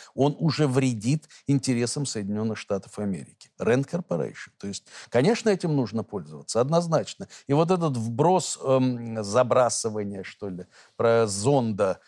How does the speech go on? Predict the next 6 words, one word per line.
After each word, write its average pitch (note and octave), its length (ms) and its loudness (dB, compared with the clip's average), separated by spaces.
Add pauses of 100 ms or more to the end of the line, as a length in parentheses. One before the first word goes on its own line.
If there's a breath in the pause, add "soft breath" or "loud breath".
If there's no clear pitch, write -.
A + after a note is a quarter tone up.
(160 soft breath)
от A#2+ 400 -4
главы A#2+ 600 2
канцелярии A#2 1000 2
генсека A2+ 580 -2
нато, D#3 360 0
да, B2 340 2